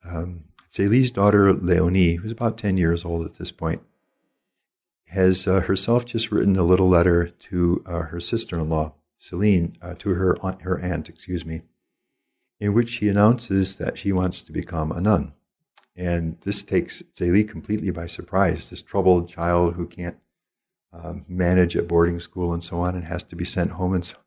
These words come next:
and so, um, she writes this to her sister-in-law. "It's her, that is Leonie's future, that worries me the most,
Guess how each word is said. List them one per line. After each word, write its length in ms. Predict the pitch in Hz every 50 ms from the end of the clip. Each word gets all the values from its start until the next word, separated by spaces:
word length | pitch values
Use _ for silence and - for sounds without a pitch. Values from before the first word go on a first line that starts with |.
| _ _ _ _ _ _ _ _ _ _ _ _ _ _ _ -
and 180 | 98 95 92
so, 340 | 95 - 104 98 95 95 - -
um, 380 | 90 82 82 85 87 87 85 _ _ _ _ _ _ _ _ _ _ _ _ _ _ _ _ _ _
she 220 | _ - - 107 107
writes 280 | 104 98 92 - -
this 200 | - 85 82 -
to 100 | - -
her 100 | 82 80
sister-in-law. 800 | 78 - - 85 82 - - 85 80 78 80 80 78 78 76 - _ _ _ _ _ _ _ _ _ -
"It's 180 | 98 95 - -
her, 280 | - - 117 98 92 87
that 140 | 87 87 87
is 180 | 87 82 -
Leonie's 500 | 87 92 92 92 90 92 92 98 98 -
future, 440 | - - - 110 117 117 - - 92
that 200 | 85 90 90 82
worries 360 | 95 95 95 92 92 90 -
me 120 | - 87 87
the 120 | 80 87
most, 500 | 85 90 87 87 85 80 - - - -